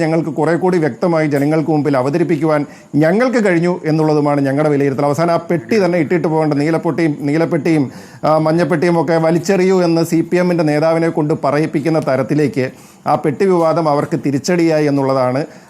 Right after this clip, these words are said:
അജണ്ട നിശ്ചയിക്കുന്ന കാര്യത്തിൽ അവർക്ക് സംഭവിച്ചത്. പിന്നെ ഏറ്റവും ഒടുവിൽ ഞങ്ങൾ പറഞ്ഞല്ലോ, ഞങ്ങൾ ഏറ്റവും ഒടുവിൽ ഇനി അജണ്ടയുടെ കാര്യം എടുത്താൽ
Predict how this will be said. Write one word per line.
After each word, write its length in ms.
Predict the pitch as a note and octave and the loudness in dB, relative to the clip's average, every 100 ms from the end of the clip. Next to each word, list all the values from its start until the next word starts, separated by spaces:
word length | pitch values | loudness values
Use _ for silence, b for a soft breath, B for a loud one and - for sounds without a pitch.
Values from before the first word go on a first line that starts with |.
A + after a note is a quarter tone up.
| - C#3+ | -2 0
അജണ്ട 260 | E3+ F#3+ G3+ | 2 2 2
നിശ്ചയിക്കുന്ന 420 | D#3+ E3+ D3+ E3 D#3 | 0 0 0 2 0
കാര്യത്തിൽ 240 | C#3 C#3+ | 0 0
അവർക്ക് 200 | C3+ B2+ C3+ | -2 -2 -4
സംഭവിച്ചത്. 360 | C3 B2+ B2 E3+ | -2 -4 -2 -2
പിന്നെ 140 | G#3+ G#3+ | 0 0
ഏറ്റവും 240 | G#3+ B3 A#3 | 0 0 2
ഒടുവിൽ 220 | A3+ G#3+ | 2 2
ഞങ്ങൾ 160 | G3+ G3+ F3 | 2 0 0
പറഞ്ഞല്ലോ, 300 | E3 C#3+ B2+ | 0 0 0
ഞങ്ങൾ 160 | C#3+ F3 | 0 0
ഏറ്റവും 240 | F3 G3 G3 | 0 0 2
ഒടുവിൽ 240 | F#3 F#3+ F#3+ F#3 B - | 2 2 0 -2 B -2
ഇനി 100 | D3+ D3 | 2 2
അജണ്ടയുടെ 380 | C#3+ E3+ F#3+ G3 | 2 0 2 2
കാര്യം 180 | F3+ F#3 F3 | 2 0 0
എടുത്താൽ 240 | D#3 | 0